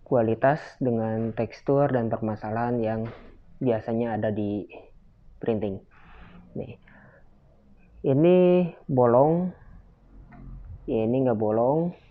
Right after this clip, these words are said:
bolong, dan bolong ya. Ini namanya snap joint. Jadi dia bisa ngunci. Nah,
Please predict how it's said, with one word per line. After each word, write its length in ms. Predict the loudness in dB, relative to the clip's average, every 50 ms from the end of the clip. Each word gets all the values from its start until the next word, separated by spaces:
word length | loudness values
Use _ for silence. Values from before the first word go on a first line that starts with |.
| -20 -20 -18 -10
bolong, 800 | -6 -2 0 0 0 2 2 2 2 0 0 -2 -2 -4 -8 -12 -20 -20 -20 _ _ _ -20 -20 -20 -20 -20 -20 -20 -20 -20 -20 -20 -20 -14 -6
dan 160 | -4 -2 0 0
bolong 320 | 2 2 4 4 2 2
ya. 240 | 0 -2 -4 -6 -10 -18 -20 -20 -20 -20 -20 -20 -20 -20 -20 -20 -20 -20 _ _ _ -20 -20 -20 -20 -20 -20 -20 _ -6
Ini 240 | -2 0 2 2 4
namanya 640 | 4 2 2 2 2 4 4 2 2 2 0 -2 -4 -8 -14 -20 _ -20 -20 -20 -20 -20 -20 -20 -20 -20 -20 _ -20 _ -20 _ _ _ -20
snap 640 | _ -16 -8 -4 -2 -2 0 0 -2 -4 -6 -12 -10
joint. 480 | -6 -4 0 0 2 2 2 0 -2 -6 -10 -14 -20 -20 -20 -20 -20 -20 -20 -20 -20 _ _ _ _ -20 -20 _ _ _ -6 -4
Jadi 320 | -2 0 2 2 2 4 4
dia 160 | 2 2 2
bisa 240 | -2 -4 -2 -2 -2 0
ngunci. 320 | 0 -2 -2 -2 -2 -2 -4 -4 -8 -20 -20 -20 -20 -20 -20 -20 -20 -20 -20 -20 -20 -20 -20 -20 -20 -20 -20 -20 -14 -10 -8
Nah, 160 | -8 -8